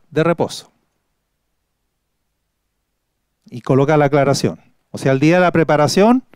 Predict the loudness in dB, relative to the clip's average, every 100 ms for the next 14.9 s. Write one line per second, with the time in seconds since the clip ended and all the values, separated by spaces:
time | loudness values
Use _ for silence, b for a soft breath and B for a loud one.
0 | b b b -4 0 0 2 2 2 2
1 | 2 2 0 0 2 2 2 2 2 0
2 | -4 -8 -14 -16 _ _ _ _ _ _
3 | _ _ _ _ _ _ _ _ _ _
4 | _ -20 _ _ _ _ _ _ -4 0
5 | 2 2 4 2 2 2 2 2 0 2
6 | 4 4 2 2 0 2 0 2 2 0
7 | -4 -6 0 2 2 2 2 2 2 2
8 | 2 0 -2 _ _ _ _ _ -6 -2
9 | 0 0 2 4 4 4 4 2 2 0
10 | 2 0 2 0 0 0 2 0 0 0
11 | 0 -2 -2 -2 0 -2 0 0 2 0
12 | 0 -4 -4 -2 0 2 0 -2 -2 -2
13 | -2 0 0 0 -2 -2 -4 0 0 0
14 | 0 0 0 -2 -4 -4 -2 -2